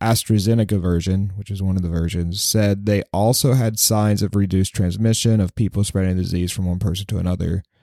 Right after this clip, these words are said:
Uh, the Astra results have some perplexing elements for sure, but if the transmission things hold up, it's going to matter a lot. Um, <sighs> here's what known, or at least known so far. The first two vaccines to complete the large trials are Pfizer and BioNTech, and the other from Moderna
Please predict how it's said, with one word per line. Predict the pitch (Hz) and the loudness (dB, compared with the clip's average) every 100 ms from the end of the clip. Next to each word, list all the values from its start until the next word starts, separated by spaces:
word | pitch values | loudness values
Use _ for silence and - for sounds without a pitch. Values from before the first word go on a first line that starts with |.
| _ _ _ _ _ _ _ - | _ _ _ _ _ _ _ -4
Uh, | 110 110 107 107 | 0 2 2 2
the | 101 110 | 2 2
Astra | 107 110 - | 2 0 0
results | 101 107 92 | 0 0 0
have | 104 92 | -2 -2
some | 104 | -4
perplexing | 113 - 139 151 160 143 | -2 0 0 0 0 2
elements | 117 117 113 - | 2 2 0 0
for | 117 | 0
sure, | - 147 139 139 | 2 4 4 4
but | 117 | 2
if | 110 | 2
the | 110 | 0
transmission | - 139 131 139 - 127 | 0 0 2 0 0 0
things | 120 113 | 0 2
hold | 113 107 | 2 2
up, | 104 87 | 0 -2
it's | 92 | -4
going | - 95 | 0 0
to | 95 | 0
matter | 92 87 98 | 0 0 0
a | 107 | 2
lot. | 127 113 90 - _ _ _ _ _ - | 2 2 0 -6 _ _ _ _ _ -2
Um, | 101 104 101 95 - - 107 101 | 2 2 2 -2 -6 -12 -10 -12
<sighs> | - - - - | -14 -18 -20 -10
here's | - 170 156 | 0 2 4
what | 165 - | 2 2
known, | 131 123 120 123 113 | 2 4 4 4 4
or | 101 | 2
at | |
least | 90 113 - | 2 2 2
known | 107 101 | 2 0
so | 107 | 0
far. | 104 95 | -2 0
The | 101 | 2
first | 143 - | 0 2
two | 147 | 0
vaccines | 143 - 120 113 | 0 2 2 2
to | 110 | 0
complete | - 123 101 | -2 -2 0
the | 107 | 2
large | 104 104 101 | 2 2 2
trials | 110 101 - - - | 0 -2 -6 -18 -10
are | 90 92 | -4 -2
Pfizer | 95 - 117 117 117 104 | -2 0 2 4 4 2
and | 95 | 0
BioNTech, | 95 98 95 110 98 92 | 0 0 0 0 -2 -4
and | 82 95 | -6 -2
the | 95 | 0
other | 95 92 | 0 0
from | 98 92 | -2 -2
Moderna | 90 110 110 110 | 0 2 4 4